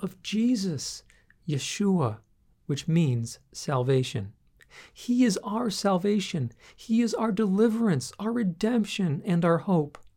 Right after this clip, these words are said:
As First Corinthians five seven says,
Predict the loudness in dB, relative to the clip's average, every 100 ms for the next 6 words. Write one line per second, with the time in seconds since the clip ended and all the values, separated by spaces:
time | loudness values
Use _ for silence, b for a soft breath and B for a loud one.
0 | _ _ b b b b -4 0 -2 0
1 | 0 0 2 0 -2 -2 -2 -2 -4 0
2 | 0 0 2 2